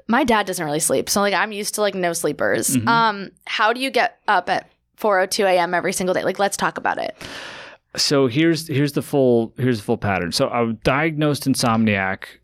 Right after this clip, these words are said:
Speaker 2: going back five,
Speaker 1: Oh, wow.
Speaker 2: six, seven years, something along those lines. For a while, I was falling asleep at maybe eleven and waking up at one, one thirty every single night.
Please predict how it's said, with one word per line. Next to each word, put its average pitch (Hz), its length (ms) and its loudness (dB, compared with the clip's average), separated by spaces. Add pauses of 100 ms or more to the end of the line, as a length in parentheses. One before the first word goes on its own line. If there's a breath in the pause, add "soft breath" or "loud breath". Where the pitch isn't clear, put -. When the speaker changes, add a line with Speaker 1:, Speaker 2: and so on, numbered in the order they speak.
(280)
Speaker 2:
going 113 280 2
back 104 280 0
five, 139 800 0
Speaker 1:
Oh, 151 40 2
wow. 190 300 0
Speaker 2:
six, - 880 -4
seven 160 420 -2
years, 160 300 0
something 170 240 -2
along 170 280 2
those 165 180 0
lines. 175 360 0 (760 loud breath)
For - 180 0
a 131 60 4
while, 139 360 4
I 117 60 4
was 113 160 2 (220)
falling 147 420 0
asleep 139 300 0
at 110 80 0
maybe 123 340 2
eleven 113 480 2
and 113 160 2
waking 110 240 0
up 107 120 -2
at 98 80 -2
one, 117 520 2
one 117 220 2
thirty 107 400 0
every 117 180 -2
single 113 240 0
night. 92 240 -4